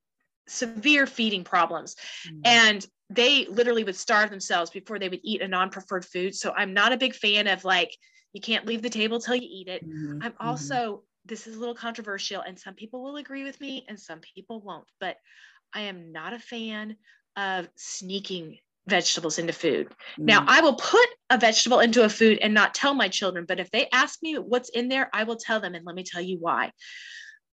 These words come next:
Speaker 1: They had a relative who wanted to sneak vegetables in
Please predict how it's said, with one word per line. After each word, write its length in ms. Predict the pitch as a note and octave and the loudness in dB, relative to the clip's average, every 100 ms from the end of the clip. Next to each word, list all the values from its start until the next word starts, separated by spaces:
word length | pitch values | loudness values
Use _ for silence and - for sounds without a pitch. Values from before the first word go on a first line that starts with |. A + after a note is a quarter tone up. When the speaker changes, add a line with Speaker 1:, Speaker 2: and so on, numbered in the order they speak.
| _ | _
Speaker 1:
They 280 | F3+ F3+ G#3+ | -8 0 2
had 260 | F#3 G#3 A#3+ | 4 4 4
a 60 | |
relative 680 | B3 A#3+ A#3 G3+ - D3 C#3+ - _ - | 4 4 4 2 -2 -4 -6 -10 _ -6
who 400 | A3 G3+ F#3 E3+ - _ G3+ | 2 4 4 0 -6 _ -2
wanted 340 | G3 G3 F#3 | 0 2 0
to 100 | F#3+ | -4
sneak 440 | F#3 - F#3+ F#3+ F#3 | -6 -4 -4 -4 -2
vegetables 600 | F3 F3 - G3 F3+ - | -2 0 -2 -4 -6 -4
in 400 | F#3 F3+ F#3+ | -2 -2 -4